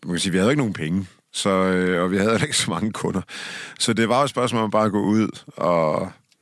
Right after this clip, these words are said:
og, og gå i gang, ikke? Og vi gik ud og sagde, at vi var mand til mand, var vi lige så gode som de allerstørste. Der var sådan lidt, øh, Braveheart, øh, filmen der over det. Man står på sådan en bakketop,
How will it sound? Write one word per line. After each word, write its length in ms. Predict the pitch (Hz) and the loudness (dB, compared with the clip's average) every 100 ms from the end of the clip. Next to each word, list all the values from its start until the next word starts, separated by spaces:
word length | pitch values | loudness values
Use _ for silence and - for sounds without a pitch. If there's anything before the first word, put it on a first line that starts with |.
| _ - | _ -6
og, 100 | 90 | -6
og 220 | - - | -2 -2
gå 140 | - 92 | 0 -2
i 40 | |
gang, 380 | 82 95 104 - | 0 -4 -4 -4
ikke? 240 | 107 - | -4 -2
Og 280 | 90 92 87 | 0 2 0
vi 60 | 90 | -2
gik 260 | 92 90 | -2 0
ud 120 | 107 107 | 2 2
og 60 | |
sagde, 360 | - 101 98 104 | 2 0 2 0
at 120 | 80 | 0
vi 180 | 90 87 | 0 0
var 220 | 92 85 | 2 0
mand 320 | 80 95 127 | 0 0 2
til 140 | - 95 | 2 2
mand, 280 | 98 107 | 2 0
var 80 | 73 | -4
vi 80 | 82 | -4
lige 140 | 82 87 | -2 -2
så 80 | |
gode 240 | - 80 80 | -2 -2 -2
som 160 | - | -2
de 100 | 78 | -2
allerstørste. 560 | 71 57 - 90 - - 73 | -4 -6 -10 -10 -12 -12 -6
Der 60 | |
var 140 | 69 98 | -2 0
sådan 160 | 98 | 0
lidt, 260 | 90 90 - | 0 -2 -2
øh, 260 | 64 67 67 | -2 -2 -2
Braveheart, 680 | 85 82 85 - 73 69 - | -2 -2 -2 -2 -2 -2 -4
øh, 480 | 58 - 67 64 65 | -6 -4 -4 -6 -6
filmen 460 | - 98 62 64 | -2 -2 -2 -4
der 120 | 64 64 | -2 0
over 260 | 69 67 | 0 -2
det. 100 | 60 | -4
Man 100 | 69 | -6
står 200 | - 95 | -2 -2
på 100 | 73 | -2
sådan 140 | - 82 | -2 -2
en 60 | |
bakketop, 540 | - 76 82 - 76 | -2 -4 -4 -4 -6